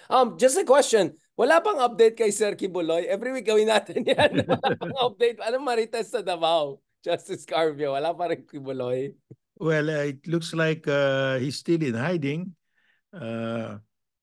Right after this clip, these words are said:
Speaker 2: uh, but I think, uh, they will have to produce him because, uh, you know, they will, the P N P will be the laughing stock if they
Speaker 1: <laughs> Yun
Speaker 2: cannot
Speaker 1: nga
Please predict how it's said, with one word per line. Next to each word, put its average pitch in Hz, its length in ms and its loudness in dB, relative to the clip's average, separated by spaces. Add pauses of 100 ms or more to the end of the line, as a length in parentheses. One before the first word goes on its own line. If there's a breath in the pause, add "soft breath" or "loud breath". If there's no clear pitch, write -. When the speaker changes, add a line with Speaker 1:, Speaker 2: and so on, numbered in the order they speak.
(320)
Speaker 2:
uh, 101 320 -14
but 156 260 -6
I 180 160 0
think, 196 320 -2
uh, 135 220 2
they 160 160 0
will 180 160 2
have 156 200 -4
to - 60 -12
produce 139 540 -4
him 127 180 0
because, 117 400 -8
uh, 113 320 -2 (640 soft breath)
you 156 120 -6
know, 117 140 2
they 127 160 0
will, 139 200 -2
the 127 220 -4
P 156 300 -2
N 147 140 -2
P 143 260 -2
will 131 220 -4
be 120 200 -2
the 120 140 -2
laughing 120 380 -4
stock 107 300 -6
if 98 140 -10
they 107 100 -4
Speaker 1:
<laughs> - 80 4
Yun 233 200 6
Speaker 2:
cannot 330 120 10
Speaker 1:
nga 294 140 10